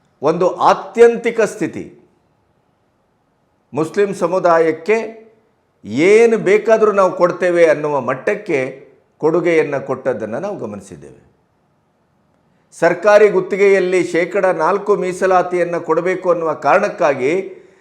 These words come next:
ಸಂವಿಧಾನವನ್ನೇ ಬೇಕಾದರೂ ಬದಲಾಯಿಸ್ತೇವೆ, ಅಷ್ಟರ ಮಟ್ಟಿನ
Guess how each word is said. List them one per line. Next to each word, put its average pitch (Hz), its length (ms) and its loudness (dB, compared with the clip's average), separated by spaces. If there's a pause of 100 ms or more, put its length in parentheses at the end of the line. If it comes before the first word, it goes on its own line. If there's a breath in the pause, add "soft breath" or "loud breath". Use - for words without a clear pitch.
(200 loud breath)
ಸಂವಿಧಾನವನ್ನೇ 208 1000 4
ಬೇಕಾದರೂ 196 460 2
ಬದಲಾಯಿಸ್ತೇವೆ, 139 1120 -2 (1200)
ಅಷ್ಟರ 226 340 0
ಮಟ್ಟಿನ 202 480 0